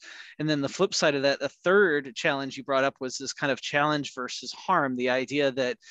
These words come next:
if somebody is prothrombotic, that's why they're on the anticoagulant. And if you reverse them, uh, we're back to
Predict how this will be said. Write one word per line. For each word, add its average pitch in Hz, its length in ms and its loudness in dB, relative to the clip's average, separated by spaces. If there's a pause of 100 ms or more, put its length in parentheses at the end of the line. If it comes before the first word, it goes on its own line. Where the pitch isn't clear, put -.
(260)
if 147 100 -6
somebody 165 440 2
is 135 120 -4
prothrombotic, 135 960 0
that's 120 240 -6
why 135 220 2
they're 135 200 2
on 117 120 -2
the 120 120 -6
anticoagulant. 117 1080 -6 (400)
And 143 140 0
if 135 180 -2
you 135 120 -4
reverse 127 520 0
them, 127 400 0
uh, 127 240 0 (100)
we're 143 100 -2
back 147 280 2
to - 80 -6